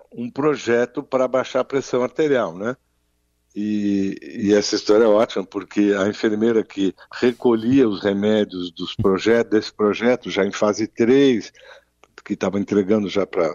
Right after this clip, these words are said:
pras pessoas tomarem, foi atrás porque ninguém devolvia o remédio. E, e o remédio era pra testar a pressão. E aí descobriu realmente o efeito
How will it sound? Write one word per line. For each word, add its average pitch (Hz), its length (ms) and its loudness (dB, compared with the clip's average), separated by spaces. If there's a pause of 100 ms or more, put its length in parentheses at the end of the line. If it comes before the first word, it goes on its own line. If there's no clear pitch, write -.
(120)
pras - 140 -2
pessoas 104 400 0
tomarem, 117 480 0 (680)
foi 170 260 0
atrás 151 380 0
porque - 160 -2
ninguém 151 320 0
devolvia 147 560 0
o 147 40 4
remédio. 135 520 0 (760)
E, 123 380 2
e 123 140 4
o 123 40 2
remédio 120 360 2
era 131 100 0
pra 131 140 0
testar 131 400 0
a - 20 0
pressão. 131 560 0 (260)
E 123 120 2
aí 131 200 2
descobriu 139 560 0
realmente 120 480 0
o 135 80 4
efeito 120 640 0